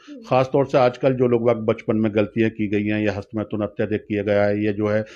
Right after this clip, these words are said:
Speaker 2: पोर्न मूवी वगैरह देखने के कारण अपने हा-, अपने हाथों से अपने पेनिस को ख़राब कर लेते हैं, तो उनकी वजह से नामर्दी की शिकायत बहुत ज़्यादा आ रही है।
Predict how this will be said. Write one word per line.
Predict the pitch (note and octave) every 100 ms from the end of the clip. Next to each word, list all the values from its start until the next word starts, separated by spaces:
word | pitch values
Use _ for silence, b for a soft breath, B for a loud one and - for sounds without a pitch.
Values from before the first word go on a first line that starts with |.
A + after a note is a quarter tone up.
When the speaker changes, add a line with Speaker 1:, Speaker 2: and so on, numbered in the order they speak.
| B B -
Speaker 2:
पोर्न | A#2+ A#2
मूवी | A#2 A#2
वगैरह | G#2+ A2+
देखने | G2+ A2 G#2+ A2
के |
कारण | - G#2 A#2+
अपने | A#2+ A#2+
हा-, | A2 G#2 A2+
अपने | A2 A#2
हाथों | G#2+ G#2+ A#2+
से | A2
अपने | A2+ A2+
पेनिस | A2 A2 G#2+
को | A2+
ख़राब | - A2 A2
कर | -
लेते | F#2+ F#2+ F#2 G#2
हैं, | A#2+
तो | -
उनकी | D3 C#3+ D#3 C#3
वजह | A#2
से | A2
नामर्दी | A#2 G#2 G2+ G2+
की | G#2
शिकायत | A2+ G#2
बहुत | G2 F#2+ F#2+
ज़्यादा | F#2+ F#2 F#2
आ |
रही | F#2+
है। | A2+